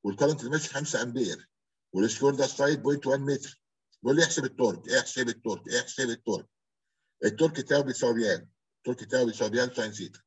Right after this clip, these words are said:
تاو بيساوي بيان ساين ثيتا، البي او بوينت تو والاي خمسة امبير، وبعد كده الاريا هو السايد بوينت وان متر، يبقى بوينت وان في بوينت وان، يعني بوينت وان سكوير،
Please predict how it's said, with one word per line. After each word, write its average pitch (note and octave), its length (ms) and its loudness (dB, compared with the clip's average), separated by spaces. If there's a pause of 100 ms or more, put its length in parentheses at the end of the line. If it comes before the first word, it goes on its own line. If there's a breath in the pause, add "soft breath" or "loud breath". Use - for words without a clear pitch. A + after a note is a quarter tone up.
(400 soft breath)
تاو C3+ 240 4
بيساوي B2+ 260 0
بيان C3 200 2
ساين A#2+ 200 -2
ثيتا، G2 320 -6
البي A#2+ 240 0
او C3+ 80 4
بوينت C3 260 -2
تو G2+ 240 -4 (440)
والاي B2 340 2
خمسة B2 380 -2
امبير، A2+ 360 -6 (160)
وبعد G2+ 260 -4
كده - 360 -4 (260)
الاريا D#3+ 760 4 (120)
هو A2 140 2
السايد B2+ 320 0
بوينت B2 240 -4
وان C#3 240 0 (420)
متر، D#3+ 300 0 (180)
يبقى G2+ 160 -4
بوينت B2+ 280 -4
وان D3 200 0
في A#2 140 -8
بوينت C3 280 -2
وان، A#2 320 0
يعني F#2+ 160 -6
بوينت A#2 220 -4
وان C3 160 0
سكوير، - 340 -6